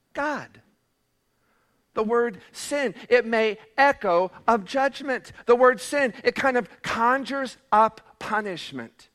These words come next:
Sin makes us kind of think that there is some giant moral absolute or absolutes out there,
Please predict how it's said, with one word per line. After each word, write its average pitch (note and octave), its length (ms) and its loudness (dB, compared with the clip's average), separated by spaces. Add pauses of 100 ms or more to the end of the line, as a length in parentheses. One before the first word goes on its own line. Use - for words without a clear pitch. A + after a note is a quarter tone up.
(400)
Sin C#4+ 460 -2 (160)
makes A3+ 360 -2
us A#3 160 -2
kind G#3+ 240 -2
of G#3 100 -4
think A3 340 0 (140)
that G#3 180 2
there A#3 200 6
is G3+ 200 0
some A3 380 4 (160)
giant B3+ 640 2 (100)
moral A3+ 560 4 (180)
absolute G3 840 0 (100)
or G#3 220 4
absolutes A3 800 0 (100)
out G#3 320 4
there, C#3+ 280 0